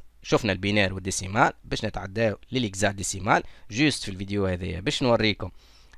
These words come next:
ال-، نعرفكم بالليكزاديسيمال، ونرجعوا في الفيديو الثاني نكملوا بقية الدرس. دونك سي ان سيستيم ا باز دو سيز. سي سيمبول، سي سيمبول سون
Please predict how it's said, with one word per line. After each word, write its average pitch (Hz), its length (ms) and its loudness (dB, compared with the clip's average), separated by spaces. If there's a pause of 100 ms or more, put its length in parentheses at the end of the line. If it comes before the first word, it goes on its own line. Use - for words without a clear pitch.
ال-، 87 560 -4
نعرفكم 127 500 4
بالليكزاديسيمال، 95 1400 0
ونرجعوا 143 380 4
في 113 60 -6
الفيديو 107 300 -4
الثاني 110 360 -2
نكملوا 107 340 0
بقية 98 280 -6
الدرس. 98 380 -8 (320)
دونك 120 180 6
سي 120 180 0
ان 123 80 6
سيستيم 113 380 2
ا 107 80 2
باز 107 240 6
دو 98 140 0
سيز. 180 440 4 (240)
سي 165 160 4
سيمبول، 127 580 4 (160)
سي - 240 4
سيمبول 113 540 2
سون 208 240 6